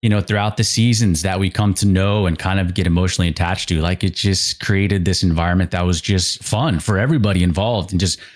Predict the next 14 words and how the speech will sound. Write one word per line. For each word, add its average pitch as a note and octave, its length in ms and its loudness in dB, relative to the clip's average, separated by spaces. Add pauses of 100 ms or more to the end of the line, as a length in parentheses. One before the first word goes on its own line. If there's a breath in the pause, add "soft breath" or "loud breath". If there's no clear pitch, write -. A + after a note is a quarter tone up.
(140 loud breath)
you - 80 -2
know, G2+ 100 2
cheering A2 340 0
on G#2+ 160 2
the G#2 60 2
team, G#2 380 2
rooting G2 240 2
for G2+ 160 -2
an G2+ 80 2
individual, F#2+ 680 2
you G2+ 120 0
know, F2+ 80 2
player. F#2+ 580 0 (540 loud breath)
Um, F2+ 480 0